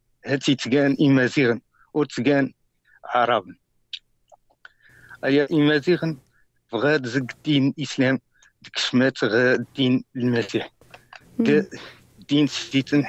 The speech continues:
Speaker 1: يسوع المسيح. هي إمازيغ، بغات زق الدين وعرب.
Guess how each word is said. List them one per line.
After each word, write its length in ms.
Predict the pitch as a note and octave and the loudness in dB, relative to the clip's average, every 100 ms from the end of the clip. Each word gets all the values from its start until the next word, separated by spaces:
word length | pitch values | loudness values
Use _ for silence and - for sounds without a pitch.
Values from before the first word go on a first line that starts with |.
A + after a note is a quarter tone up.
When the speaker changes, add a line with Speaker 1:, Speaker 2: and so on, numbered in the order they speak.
| - | -4
Speaker 1:
يسوع 380 | - B2+ - B2+ | -2 0 2 2
المسيح. 520 | A#2 B2 A#2+ - G#2+ - - - - - - _ _ _ _ - | 4 2 2 -2 -4 -6 -20 -20 -20 -20 -20 _ _ _ _ -4
هي 240 | C3+ D#3 D3+ | 0 2 2
إمازيغ، 600 | E3+ E3+ E3 E3+ F3 E3 C#3+ - - - - - - | -2 -2 -2 0 2 0 -4 -18 -20 -20 -16 -14 -4
بغات 280 | D#3 - A#2 | -4 -2 -2
زق 180 | C3+ B2 | -2 -4
الدين 400 | B2 D3+ D3 C#3 - - - | -6 0 2 0 -6 -20 -4
وعرب. 600 | B2 B2 B2+ B2+ G#2 G2+ | 0 2 2 0 -2 -12